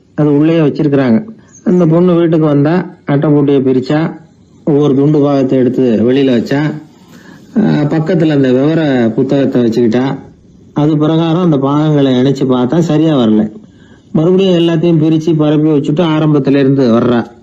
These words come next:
அப்பவும் சரியா வரல. சரி, நேரா அந்த கடைக்கு போய் அங்கிருந்தே ஒரு ஆளை அழைச்சிட்டு வந்துருவோம் அப்படின்னு சொல்லி காரை எடுத்துட்டு அவ புறப்பட்டா. கடையில இருந்து ஒரு ஆளை கையோட அழைச்சிட்டு வந்தா. ரெண்டு பேரும் வந்து சேர்ந்தாங்க.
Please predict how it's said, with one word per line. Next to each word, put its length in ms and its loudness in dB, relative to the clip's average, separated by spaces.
அப்பவும் 320 0
சரியா 360 0
வரல. 340 0
சரி, 260 0
நேரா 320 0
அந்த 180 2
கடைக்கு 320 0
போய் 440 0
அங்கிருந்தே 440 2
ஒரு 120 0
ஆளை 260 0
அழைச்சிட்டு 280 0
வந்துருவோம் 460 0
அப்படின்னு 340 2
சொல்லி 300 2
காரை 320 0
எடுத்துட்டு 320 0
அவ 260 0
புறப்பட்டா. 440 -2
கடையில 240 2
இருந்து 300 2
ஒரு 100 2
ஆளை 260 0
கையோட 380 2
அழைச்சிட்டு 340 -2
வந்தா. 400 2
ரெண்டு 320 2
பேரும் 180 2
வந்து 260 2
சேர்ந்தாங்க. 560 2